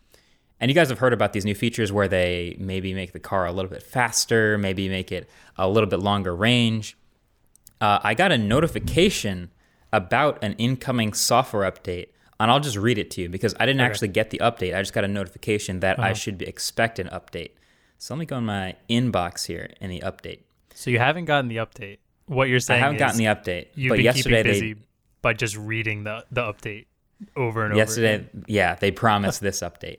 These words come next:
Speaker 1: You asked for it. With our latest over-the-air software update for, to the Model S Performance, we've improved zero to sixty acceleration to two point four seconds and quarter mile time to ten point four seconds. Go for more back-to-back runs with improved thermal endurance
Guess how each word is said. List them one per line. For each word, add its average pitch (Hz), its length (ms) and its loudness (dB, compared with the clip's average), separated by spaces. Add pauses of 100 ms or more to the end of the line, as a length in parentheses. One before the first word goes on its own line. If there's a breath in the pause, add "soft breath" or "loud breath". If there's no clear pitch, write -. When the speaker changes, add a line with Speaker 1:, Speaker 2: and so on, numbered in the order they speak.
(340 soft breath)
Speaker 1:
You 151 180 0
asked - 260 0
for 92 180 0
it. - 220 -10
With 117 180 2
our 110 100 4
latest 127 300 2
over-the-air 143 340 4
software 123 380 0
update 98 280 -4
for, - 100 -20
to - 120 -10
the 95 40 -2
Model 104 320 2
S 113 100 0
Performance, 98 520 -6
we've 117 100 -2
improved 147 440 0
zero 113 260 2
to 160 100 4
sixty - 380 -4
acceleration 135 600 0
to 143 100 -6
two - 300 -8
point 147 360 -8
four 123 200 -2
seconds 120 520 -4
and 92 180 -8
quarter 135 300 -2
mile 113 240 0
time 95 260 -4
to 90 60 -10
ten 107 320 -6
point 101 280 -6
four 98 220 -6
seconds. - 460 -16 (340 soft breath)
Go 117 160 4
for 131 200 -4
more 113 300 4
back-to-back 110 760 0
runs 101 480 0 (280 soft breath)
with 113 140 -4
improved 131 540 -4
thermal 123 340 0
endurance 98 720 0